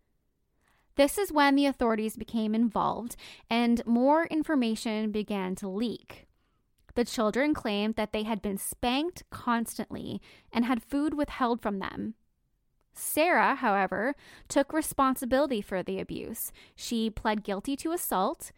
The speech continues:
and she was sentenced to community service for a year. But the children stayed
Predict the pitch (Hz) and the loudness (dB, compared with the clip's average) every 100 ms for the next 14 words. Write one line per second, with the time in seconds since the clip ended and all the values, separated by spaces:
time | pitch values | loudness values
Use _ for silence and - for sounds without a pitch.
0 | _ _ - 247 - 262 254 269 254 320 | _ _ -2 -2 0 -2 0 0 0 -2
1 | 311 - - 285 247 214 220 247 - 190 | -4 -6 -8 0 2 2 0 -2 -4 -4
2 | 185 196 - - 208 - 220 202 240 220 | -4 -6 -8 -6 -6 -4 -4 -2 -2 -2
3 | - - _ _ _ _ _ _ _ _ | -6 -16 _ _ _ _ _ _ _ _
4 | 285 269 311 - - 254 269 339 339 349 | 2 2 0 -2 -4 0 0 0 0 -2
5 | - - 226 220 220 | -4 -2 0 0 -2